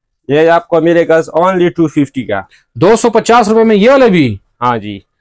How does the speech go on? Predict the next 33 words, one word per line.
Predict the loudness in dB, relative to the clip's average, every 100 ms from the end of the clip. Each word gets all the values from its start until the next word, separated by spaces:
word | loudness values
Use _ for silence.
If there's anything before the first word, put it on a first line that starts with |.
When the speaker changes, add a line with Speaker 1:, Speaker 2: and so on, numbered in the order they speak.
| -4
Speaker 2:
भाई, | -2
Speaker 1:
इसमें | 0 2
जो | 2
है |
ना, | 2 2
Speaker 2:
जबरदस्त। | 0 -2
Speaker 1:
थ्री | -4
फ्लेवर | -2 0 0 2 0
है | -2
हमारे | -2 -2 -2
पास, | -2 -4 -4
एक | -6 -6 -2
ये | -2 0
भी | 0
है | 0 0
और | 0 -2
ये | -2 -2
भी | -4
है, | -8 -4
ये | -2
दोनों | 0 -2 -4 -10
भी | -18
है। | -20 _ _ _ _ _ _ _ _ _ _ _ _ _ _ _ _ _ _ _ _ _ _ -12
Speaker 2:
अच्छा, | -10 -6 -2
ये | 0
वाले | 2 0
भी | -2 -4
हैं? | -4 -8 -8
Speaker 1:
ये | -2 0 -2
भी | -6
है। | -8 -8 -12 _ -4
Speaker 2:
इनकी | -2 -2
प्राइस? | 0 2 0 -2